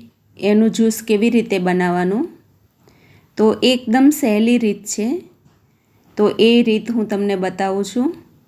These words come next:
તો એના માટે મેં અઢીસો ગ્રામ દ્રાક્ષ લઈ લીધી છે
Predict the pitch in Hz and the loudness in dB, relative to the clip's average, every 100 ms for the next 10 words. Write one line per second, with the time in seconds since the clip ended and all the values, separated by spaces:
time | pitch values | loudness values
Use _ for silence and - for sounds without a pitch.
0 | _ _ _ _ _ - 226 226 233 240 | _ _ _ _ _ -4 2 2 2 -2
1 | - _ _ _ - 214 233 247 208 180 | -6 _ _ _ -4 0 4 4 2 0
2 | 202 208 294 - _ _ _ _ - 208 | -2 -2 -4 -8 _ _ _ _ -6 -2
3 | 220 220 220 240 247 277 269 240 226 240 | 0 2 4 2 2 -2 0 0 0 0
4 | 233 - _ _ _ _ _ 175 208 214 | -4 -12 _ _ _ _ _ -6 2 2
5 | 208 - 214 214 220 233 233 254 277 320 | 2 -2 -2 0 0 0 -2 -4 -2 -4